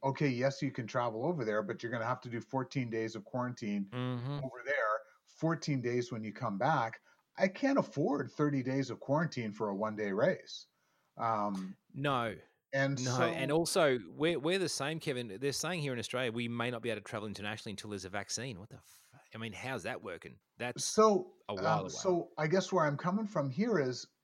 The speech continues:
Speaker 1: like, February, eh, you know, th-, th-, what sort of a world championship are you gonna be able to put on if only Americans are allowed to go to Hawaii?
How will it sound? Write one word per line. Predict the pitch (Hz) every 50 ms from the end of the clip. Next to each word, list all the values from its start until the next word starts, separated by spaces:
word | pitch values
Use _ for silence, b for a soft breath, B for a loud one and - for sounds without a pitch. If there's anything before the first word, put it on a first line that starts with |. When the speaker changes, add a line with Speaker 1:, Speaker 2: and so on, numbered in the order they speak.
| _
Speaker 1:
like, | - 151 160 156 143 - - - _ - - -
February, | - 185 214 247 285 302 330 302 302 285 269 285 294 294 339 294 214 - - -
eh, | 190 208 220 240 262 269 277 - 269 269 269 277 - b b b b b b b b b _
you | 208
know, | 196 190 185 190 196 196
th-, | 175 156 143 127
th-, | 92 90 151 - - -
what | 170 160 208 214
sort | 208 - 254 240 226
of | 202 190
a |
world | 165 156 170 180 185 165 -
championship | - 180 185 233 247 254 233 190 - - 165 147 -
are | 143
you | 143 135
gonna | 139 139 135
be | 123 135 135
able | 139 139 120 120
to | 117
put | - - 143 131 117
on | 131 156 196 - - -
if | - - 123 113 -
only | 123 131 135 143 143 143 135
Americans | 120 120 123 131 147 165 175 165 - 127 113 104 -
are | 117 110
allowed | 107 110 113 113 107 -
to | -
go | - 117 107
to | 107 107
Hawaii? | 104 110 107 127 170 214 -